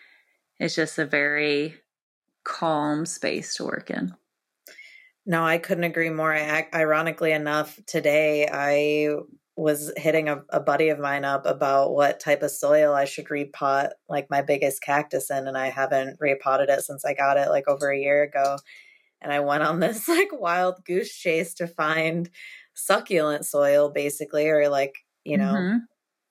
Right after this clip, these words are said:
Speaker 2: something like this. And I had to go to, like, three different German stores and, like, show them my Google Translate of, like, succulent soil. And I'm looking at them like, "I don't know." <laughs> But I ended up finding some.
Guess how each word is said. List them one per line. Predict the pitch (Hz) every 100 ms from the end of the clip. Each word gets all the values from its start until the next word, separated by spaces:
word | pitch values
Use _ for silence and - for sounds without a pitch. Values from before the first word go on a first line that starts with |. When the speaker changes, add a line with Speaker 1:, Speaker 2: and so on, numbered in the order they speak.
| -
Speaker 2:
something | 170 170
like | 160 151 151
this. | 151 151 -
And | 143 143 143 - - - _
I | - 160
had | 165 156
to |
go | 151 151
to, | 156 156 - -
like, | 151 -
three | 165 165
different | 165 160 165
German | 151 156 151
stores | - 139 139 143 151 - - _ _ _
and, | 160 156
like, | 147
show | - 160 151
them | 156
my | 151 147
Google | 156 156 151
Translate | 147 156 143 151 147 143 143
of, | 151
like, | 143 135
succulent | - 139 143 190 185 190
soil. | - 190 185
And | 180
I'm | 165
looking | 151 151 165
at | 160
them | 165 165
like, | 160 160 - _ _
"I | 240 269
don't | 294 294
know." | 330 311
<laughs> | 311 - _ - - 392 - 403 - 240 220 - - - - - _
But | - 208
I |
ended | 185 175 196
up | 175
finding | 180 180 185 170
some. | 175 147 151 160 180